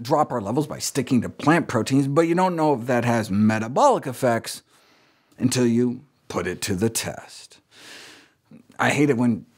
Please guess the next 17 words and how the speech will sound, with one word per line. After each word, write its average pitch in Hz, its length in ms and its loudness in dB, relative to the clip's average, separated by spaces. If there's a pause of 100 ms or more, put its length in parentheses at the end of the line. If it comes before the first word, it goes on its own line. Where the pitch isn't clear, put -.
titles 135 440 0
ruin 139 340 2
the 139 80 0
suspense, 151 540 2
but 185 160 4
indeed, 139 360 -2 (240)
decreased 214 460 2
consumption 143 480 0
of 82 140 -8
branched-chain 143 640 0
amino 131 340 2
acids 110 360 -6
improves 127 640 4 (100)
metabolic 101 600 0
health. - 240 -16 (360)
They 147 160 0
demonstrated 120 580 0